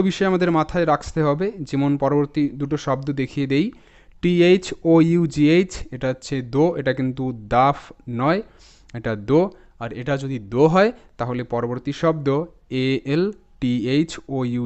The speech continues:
জি এইচ, এটা হবে অল দো, এ এল অল, টি এইচ ও ইউ জি এইচ দো, অল দো। তো মাঝে মাঝে এরকম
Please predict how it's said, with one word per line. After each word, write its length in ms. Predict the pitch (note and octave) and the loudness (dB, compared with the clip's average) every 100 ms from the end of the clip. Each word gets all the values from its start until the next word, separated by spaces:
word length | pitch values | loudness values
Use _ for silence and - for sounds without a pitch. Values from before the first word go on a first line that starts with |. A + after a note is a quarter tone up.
| A#2 | -6
জি 80 | A#2+ C#3+ | -2 0
এইচ, 120 | E3+ - - - | 0 -6 -16 -14
এটা 140 | G#2 G2 | -12 -12
হবে 200 | A2 D#3 A3+ - _ - | -6 -4 -4 -8 _ -16
অল 200 | - A#2 A2+ G2 | -8 -6 -6 -10
দো, 80 | F#2 - C3 D3 | -16 -10 -4 -2
এ 20 | D#3 B2 | -2 -2
এল 120 | B2 A#2+ - C3+ | -6 -4 0 2
অল, 100 | F#3+ A#3 - - - | 2 0 -10 -16 -4
টি 100 | A#2+ A#2+ C#3 | -2 0 0
এইচ 160 | E3+ - - | 0 -6 -8
ও 20 | A#2+ | -6
ইউ 180 | A2+ A2+ G#2 | -4 -6 -8
জি 80 | A2 B2 | -4 0
এইচ 120 | E3 - - - G#2 | 0 -2 -8 -10 -8
দো, 100 | G2+ F#2+ - - | -8 -8 -14 -6
অল 100 | B2 B2 F#2+ | -6 -6 -8
দো। 80 | F2 - - - | -14 -20 -20 -12
তো 40 | E3 | -6
মাঝে 300 | C3 C3 C#3+ | -2 -2 -2
মাঝে 240 | G#3 G#3+ B3 F#3 | -4 -2 -2 -2
এরকম 240 | F3+ | 0